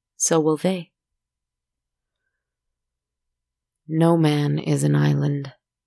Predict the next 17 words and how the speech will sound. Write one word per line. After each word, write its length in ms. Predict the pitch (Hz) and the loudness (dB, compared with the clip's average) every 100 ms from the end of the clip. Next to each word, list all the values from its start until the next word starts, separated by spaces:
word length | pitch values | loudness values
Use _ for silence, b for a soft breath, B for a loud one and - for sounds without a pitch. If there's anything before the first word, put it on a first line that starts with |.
| _ | _
I've 220 | - 139 | -2 -2
heard 240 | 151 143 139 | 0 -2 -2
it 140 | - | -2
said. 380 | - 151 143 - _ _ _ _ _ _ _ _ _ _ _ _ _ _ _ _ - | -2 -2 -2 -6 _ _ _ _ _ _ _ _ _ _ _ _ _ _ _ _ -8
But 160 | 165 - | -6 -4
because 360 | - 156 139 | 0 2 0
I 220 | - 156 160 | 0 0 0
am 200 | 151 151 | -2 -2
a 60 | |
monster, 760 | 147 147 147 143 - - 147 - _ _ _ _ _ _ _ _ _ _ _ _ _ | -2 -2 -4 -6 -8 -8 -10 -12 _ _ _ _ _ _ _ _ _ _ _ _ _
I 100 | - | -6
thought 300 | 135 151 139 | -4 0 -2
it 100 | - | -2
didn't 260 | - 139 139 | -2 0 0
apply 300 | 131 151 147 | -2 -2 -2
to 80 | 139 | 0
me. 300 | 139 139 - | -2 -4 -8